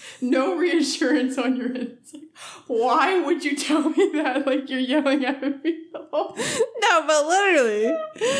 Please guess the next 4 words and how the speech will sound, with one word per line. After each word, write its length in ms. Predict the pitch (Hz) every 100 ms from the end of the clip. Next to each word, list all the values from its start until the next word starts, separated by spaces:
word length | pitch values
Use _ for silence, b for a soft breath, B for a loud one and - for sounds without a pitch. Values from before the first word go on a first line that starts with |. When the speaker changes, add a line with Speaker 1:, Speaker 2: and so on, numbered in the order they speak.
| 508 466 403 B -
Speaker 2:
Because 380 | 294 269 311 302
here's 400 | 330 359 339 330
the 60 |
difference. 760 | 262 285 285 247 202 185 226 -